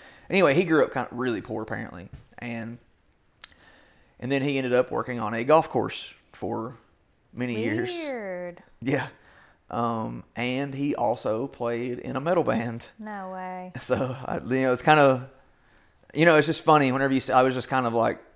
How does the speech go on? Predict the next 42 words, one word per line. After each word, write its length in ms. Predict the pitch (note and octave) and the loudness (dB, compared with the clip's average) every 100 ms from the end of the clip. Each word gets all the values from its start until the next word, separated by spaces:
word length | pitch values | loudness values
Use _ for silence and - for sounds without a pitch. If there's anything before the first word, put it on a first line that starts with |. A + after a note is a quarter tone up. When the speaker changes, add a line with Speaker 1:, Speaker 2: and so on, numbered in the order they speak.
| - - _ - | -20 -20 _ -10
Speaker 1:
well, 40 | |
this 100 | C3 | -8
guy 260 | - B2 A#2+ | 2 4 4
kinda, 300 | C3 B2+ A#2 | 0 -6 -4
you 80 | D3 | -6
know, 220 | A#2 A#2+ - | -6 -8 -12
Speaker 2:
Yeah. 340 | G#3+ D4 G3 - | -10 -8 -10 -8
Speaker 1:
if 100 | A2 | 0
there's 140 | D#3+ D3 | 2 4
a 60 | |
guy 160 | C3 C3+ | 6 6
out 160 | C3+ | 6
there 160 | A#2+ A#2+ | 4 2
that, 260 | B2 - - _ | 0 -6 -8 _
like, 180 | C3 A#2 | -10 -4
so, 300 | D#3 E3 F3+ | 6 8 8
it's 180 | C#3+ C3+ | 4 0
like, 160 | B2 | -2
so 680 | - - - D#3 C#3 C3 C3+ - - _ _ | -4 -8 0 4 4 4 0 -10 -20 _ _
even 220 | - F3+ E3+ | 4 4 6
though 100 | D3+ | 6
all 220 | C#3+ D3 | 6 4
the, 120 | C#3 | 2
I've 120 | C3 | 0
done 140 | C#3 C#3 | 0 2
all 140 | C3+ | 4
this 120 | B2+ | 4
other 220 | C3 C3 A#2 | 2 0 0
crazy 340 | B2 B2 G#2+ | 0 0 -2
stuff, 400 | - A2 A2+ - - | -6 -6 -6 -8 -14
you 100 | B2 | -10
know, 100 | A#2+ | -6
my, 120 | A#2+ | -4
I 80 | D3 | -2
mean, 140 | C#3+ | -2
Speaker 2:
Mm-hmm. 20 | A#2+ | -4
Speaker 1:
not, 180 | - | -6
not 140 | C#3+ - | -6 -4
crazy 280 | - C3 G#2+ | -2 -2 -2
stuff, 240 | - C#3 | -2 0
but 120 | A2+ | -2
just, 220 | B2 B2 | -4 -8